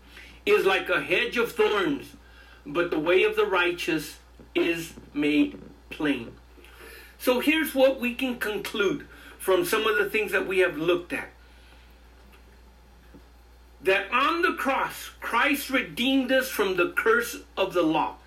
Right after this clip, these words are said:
According to Galatians three thirteen,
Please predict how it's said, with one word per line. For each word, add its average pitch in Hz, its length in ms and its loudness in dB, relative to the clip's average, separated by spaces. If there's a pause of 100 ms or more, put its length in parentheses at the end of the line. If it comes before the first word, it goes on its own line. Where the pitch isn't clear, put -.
(500)
According 202 420 0
to 214 120 0
Galatians 202 640 2
three 220 340 -6
thirteen, - 600 0